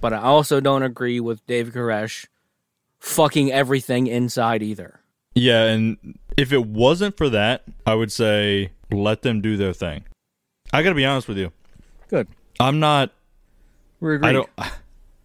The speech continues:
Speaker 2: I don't agree with polygamy. I don't disagree with it.
Speaker 1: No.
Speaker 2: But I don't see why it's against the law.
Speaker 1: That, yeah, that's gonna be have, that's, that's,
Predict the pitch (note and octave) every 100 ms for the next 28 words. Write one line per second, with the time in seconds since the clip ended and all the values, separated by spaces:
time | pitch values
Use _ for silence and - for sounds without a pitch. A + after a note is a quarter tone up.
0 | _ A2 C#3+ D3 A#2 A2+ B2 A#2 G2+ -
1 | - - G2+ A#2+ C#3 E3 D#3 _ _ -
2 | - C3 D3 G2+ D#3 - E3 A2+ F#2+ G#2+
3 | D#3 - _ _ _ _ _ - A#2+ B2+
4 | G#2 _ _ _ _ - C3 A#2+ - _
5 | _ _ _ _ _ _ - C3 F#3 E3
6 | E3+ B2 B2+ A#2+ G#2+ A#2 F#2+ F2+ A#2+ D3
7 | D3+ - _ _ _ _ _ - C#3 D3+
8 | - - F3 D#3 C#3 E3 - F#3 F3+ F3+
9 | F3 D#3+ _ _ _ D3+ E3 - _ _
10 | _ _ C3+ C3+ C3 D3+ G3